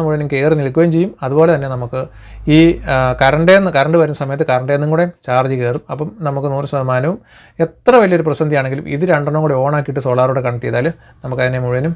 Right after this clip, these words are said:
തരണം ചെയ്ത് മുന്നോട്ട് പോകാനായിട്ട് സാധിക്കും. അപ്പോൾ നിങ്ങൾക്ക് ഏകദേശം മനസ്സിലായിട്ടുണ്ടാവുമല്ലോ ഈ രണ്ട് സ്വിച്ചിൻ്റെ, ആ, ധർമ്മം എന്താണ്, രണ്ടാക്കിയത് കൊടുത്തിരിക്കുന്നത് എന്തുകൊണ്ടാണ് എന്നുള്ളതും. അപ്പോൾ മൊത്തത്തിൽ മൂന്ന് സ്വിച്ചുകളാണ്. ബാക്കിൽ രണ്ട് സ്വിച്ച് വെച്ചിട്ട് വരുന്ന മോഡലുണ്ട്,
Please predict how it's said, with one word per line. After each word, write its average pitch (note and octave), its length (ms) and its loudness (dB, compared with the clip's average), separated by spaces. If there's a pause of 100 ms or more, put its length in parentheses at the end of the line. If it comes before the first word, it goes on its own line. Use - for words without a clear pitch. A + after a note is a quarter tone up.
(120)
തരണം B2 200 -2
ചെയ്ത് B2 160 -2
മുന്നോട്ട് A#2+ 260 -4
പോകാനായിട്ട് A#2+ 360 -4 (380)
സാധിക്കും. A2+ 300 -4 (500)
അപ്പോൾ F#3 140 4
നിങ്ങൾക്ക് F#3+ 280 2
ഏകദേശം E3+ 440 2
മനസ്സിലായിട്ടുണ്ടാവുമല്ലോ E3 720 2
ഈ C3 40 -4
രണ്ട് C3 180 -4
സ്വിച്ചിൻ്റെ, B2+ 400 -6 (140)
ആ, B2 380 -2
ധർമ്മം B2 460 -2
എന്താണ്, C3+ 420 2
രണ്ടാക്കിയത് B2 500 -2
കൊടുത്തിരിക്കുന്നത് B2 480 -6
എന്തുകൊണ്ടാണ് B2+ 520 -4 (120)
എന്നുള്ളതും. A#2 340 -4 (100)
അപ്പോൾ - 120 -8
മൊത്തത്തിൽ C#3+ 300 2
മൂന്ന് D#3 240 2
സ്വിച്ചുകളാണ്. E3+ 560 4 (340)
ബാക്കിൽ D3 320 4 (220)
രണ്ട് C#3 200 -2
സ്വിച്ച് C#3+ 200 -2
വെച്ചിട്ട് D3 300 0
വരുന്ന C#3+ 200 0
മോഡലുണ്ട്, C#3 440 -2